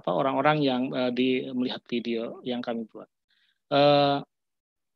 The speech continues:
produk video lainnya itu, eh, dialog sejarah. Nah, dialog sejarah ini, ini rutin kami kerjakan, ap-, apalagi setelah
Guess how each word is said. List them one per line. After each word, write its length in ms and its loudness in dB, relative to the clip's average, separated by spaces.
produk 400 8
video 320 10
lainnya 400 8
itu, 400 6
eh, 640 4
dialog 320 6
sejarah. 480 0
Nah, 160 0
dialog 380 6
sejarah 400 4
ini, 480 4
ini 160 6
rutin 400 4
kami 240 0
kerjakan, 560 -6
ap-, 80 -20
apalagi 320 2
setelah 420 4